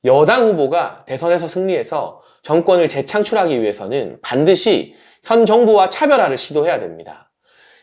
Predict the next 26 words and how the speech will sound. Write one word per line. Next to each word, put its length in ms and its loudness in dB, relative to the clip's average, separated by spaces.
여당 520 2
내 360 -2
야당 440 -2
역할을 440 -2
했던 260 -4
후보들이 580 -2
민주화 580 0
이후에 680 -2
전부 680 -2
정권 420 -2
연장에 420 -4
성공을 400 -6
했습니다. 640 -16
김대중 340 4
정부 300 2
이후 220 2
노무현 380 2
전 160 0
대통령 560 -6
비주류였고요. 880 -2
이명박 380 4
정부 320 0
이후 200 0
박근혜 360 2
전 160 -4
대통령, 540 -10